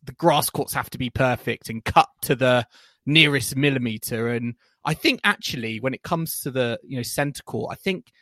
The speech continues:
having them a little bit worn in, having them a little bit scuffed up with, with Nadal and Berrettini having already played on them, I think that was a smart move.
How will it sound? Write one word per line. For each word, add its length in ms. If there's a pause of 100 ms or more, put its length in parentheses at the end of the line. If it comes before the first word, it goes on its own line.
(440)
having 360
them 140
a 40
little 260
bit 260
worn 340
in, 240
having 280
them 100
a 60
little 180
bit 180
scuffed 400
up 220
with, 340 (300)
with 260 (100)
Nadal 560
and 140
Berrettini 540
having 320
already 360
played 300
on 80
them, 160
I 60
think 280
that 120
was 100
a 60
smart 400
move. 500